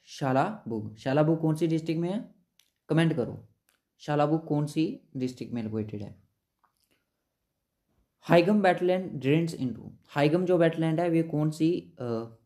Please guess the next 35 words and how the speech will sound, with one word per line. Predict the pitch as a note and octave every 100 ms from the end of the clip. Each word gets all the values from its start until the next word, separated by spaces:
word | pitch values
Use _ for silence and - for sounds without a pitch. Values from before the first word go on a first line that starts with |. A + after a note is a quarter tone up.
| -
लेक | C3+ D3+ D#3
में | D#3+ F3+ D3+
ड्रेन | B2 C3 C#3
किया | C3 A#2+ A2
जाता | A2 G#2+
है? | G#2+
कल | D3 E3+
मैंने | E3 D#3
पढ़ाया | D3 B2+ C3
था | C#3+
अपने | C3+ C#3
नोट्स | B2 A#2
पे | - - - _ _ _ _ _
कि | D3
हाइगम | C#3 B2+ B2+ D3
जो | C#3+ C3
वेटलैंड | A#2+ - A2 A2
है | C#3+ D3
ये | D3+
सर | C#3
ड्रेन्स | A#2+ A#2 C3+ D#3+ D3+
होता | A2 G#2
है | G#2+ C3 G#3 - _ _ _ _ _ _ _ _ _ _ _ _ _ _ _ A2+
बुल्लर | G#2+ A2+ G#2+ G#2
लेक | G2+ G2 -
में, | - _ _ _ _ _ _ _ _ _ _ _ -
ठीक | -
है। | D#3 - _ _ _ _ _ _ _ _ _ _ _ _ _ _ -
उसके | C#3 F3+
बाद | E3+ E3+
आता | E3+ F#3
है | F3+
कि | F3+
Typha | - C#3+ C#3 C3+ E3+ F3+
and | D#3+ D#3